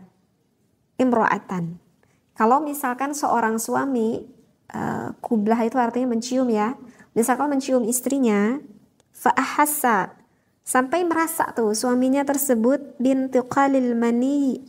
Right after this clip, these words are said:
sampai mau sedikit lagi, mau keluar air nutfahnya ataupun air maninya itu.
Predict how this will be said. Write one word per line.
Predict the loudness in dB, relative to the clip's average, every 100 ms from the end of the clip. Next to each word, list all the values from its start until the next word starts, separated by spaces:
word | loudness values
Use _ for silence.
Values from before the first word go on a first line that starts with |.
| -20 -20 -20 _ _ _
sampai | -2 0 0 0
mau | 0 -2 0 2 4 4 4 4 2 -2
sedikit | -4 -2 0 0
lagi, | -2 -2 -4 -6 -10 -20 -14 -4
mau | 2 2 2 2
keluar | 2 4 2 0 -2 -6
air | -4 -2 0
nutfahnya | -2 -4 -6 -8 -4 -4 -2 -2
ataupun | -4 -4 -2
air | -2 0
maninya | 2 2 2 0
itu. | 0 0 0 0 -2